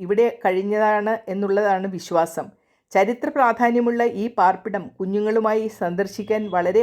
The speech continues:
അനുയോജ്യമാണ്. ഇതുകൂടാതെ പൂനെയിലെ കോളേജുകൾ, ആർട്ട് ഗാലറികൾ, സാങ്കേതിക പാർക്കുകൾ തുടങ്ങിയവയും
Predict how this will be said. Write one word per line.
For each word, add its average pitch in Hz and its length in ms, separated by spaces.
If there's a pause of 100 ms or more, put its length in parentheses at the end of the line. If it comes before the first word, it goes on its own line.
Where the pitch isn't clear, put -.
അനുയോജ്യമാണ്. 175 800 (580)
ഇതുകൂടാതെ 190 680 (460)
പൂനെയിലെ 202 480 (220)
കോളേജുകൾ, 190 680 (140)
ആർട്ട് 175 280
ഗാലറികൾ, 196 600 (260)
സാങ്കേതിക 196 560
പാർക്കുകൾ 196 600
തുടങ്ങിയവയും 185 680